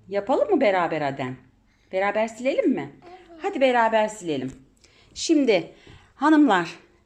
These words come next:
Speaker 1: kolonya ve bir tane beziniz varsa koltuğunuzdaki lekeleri temizleyeceğiz. Şimdi ben şöyle, ilk önce şöyle bir tutayım da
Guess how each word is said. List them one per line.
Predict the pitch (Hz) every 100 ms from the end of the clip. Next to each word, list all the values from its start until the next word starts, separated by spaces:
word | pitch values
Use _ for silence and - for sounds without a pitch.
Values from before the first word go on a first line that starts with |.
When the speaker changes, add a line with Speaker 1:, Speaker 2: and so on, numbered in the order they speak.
| _ -
Speaker 1:
kolonya | 349 339 330 302 254 247 294 -
ve | 240 269 294 - - -
bir | 269 269
tane | 190 165 165 170
beziniz | 220 160 147 147 180
varsa | 208 196 - 151 151 160 185 208 - - -
koltuğunuzdaki | - 214 175 160 139 135 135 160
lekeleri | 180 180 151 135 170
temizleyeceğiz. | 190 147 139 127 - 87 - - _ _ - _ _ - _
Şimdi | - 262
ben | 262 277
şöyle, | 262 285 226 185 214 254 - _ - _ _ _ _ _ _ - _ _ _ _ -
ilk | 160 -
önce | 160 156
şöyle | 151 151 143
bir | 151
tutayım | 160 _ 170 175
da | 151